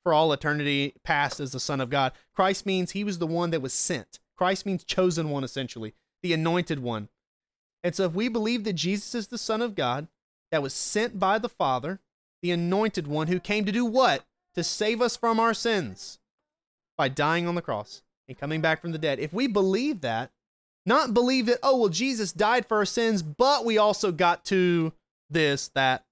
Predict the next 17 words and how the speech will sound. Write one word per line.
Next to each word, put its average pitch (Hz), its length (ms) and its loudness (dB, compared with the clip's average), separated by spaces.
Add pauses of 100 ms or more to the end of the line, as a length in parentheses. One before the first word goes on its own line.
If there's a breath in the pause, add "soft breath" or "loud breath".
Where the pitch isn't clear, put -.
the 135 140 -2
other." 123 260 -2 (120)
No, 160 340 2 (480)
Jesus 214 380 -2
came 220 240 0
and 190 80 -2
paid 202 200 0
for 196 140 0
our 185 80 4
sins, 202 380 -2
and 190 180 0
that's 190 340 2
it. - 380 -2 (640)
If 220 160 2
we 226 100 2
believe 185 460 2
that, 233 540 0